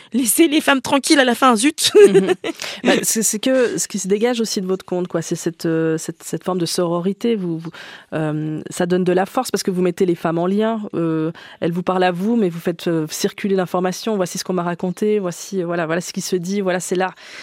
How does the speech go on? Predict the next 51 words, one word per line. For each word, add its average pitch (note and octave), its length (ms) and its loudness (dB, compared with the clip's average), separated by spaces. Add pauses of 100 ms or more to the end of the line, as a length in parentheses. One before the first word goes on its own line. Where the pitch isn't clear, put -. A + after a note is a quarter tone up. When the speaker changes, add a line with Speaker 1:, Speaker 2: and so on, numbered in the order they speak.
(180)
Speaker 2:
Et, E3 180 0
euh, D3+ 280 2
on E3 100 -2
se - 100 -6
sent G#3 140 0
vachement F#3+ 400 0
ensemble. F#3 500 -6 (260)
Et F3+ 40 -4
ce - 80 -6
que G3+ 80 0
je F#3+ 60 -2
trouve G#3+ 120 0
hyper A3 220 2
intéressant, G#3 540 0
encore G3 200 2
une G3+ 80 2
fois, A3 180 0
j'ai, F3+ 160 0
j'ai, D#3+ 240 0
j'ai E3 120 0
pas E3+ 120 -4
mal F#3+ 140 0
insisté F#3 300 -4
dans G3+ 80 0
cette F3 160 -10
émission, F#3+ 300 0
mais F#3+ 40 0
c'était - 160 -4
important F#3 320 -2
de F#3+ 80 0
dire F3+ 200 -2
d'où F3 100 -4
je, - 80 -10 (160)
d'où F3 140 -2
je E3+ 120 -2
vous F3+ 140 -4
parle, A#3+ 260 0
c'est G3 140 -4
que F#3+ 100 -2
moi, F#3 140 0
j'ai F3+ 160 -2
pas G3 140 0
d'enfant F#3+ 280 -2 (300)
et G3 80 0
que - 100 0
même A#3 200 0
quand A3 180 -2
on G#3+ 40 -2
n'a F#3+ 120 0
pas F#3+ 160 -2
d'enfant, A3+ 400 -2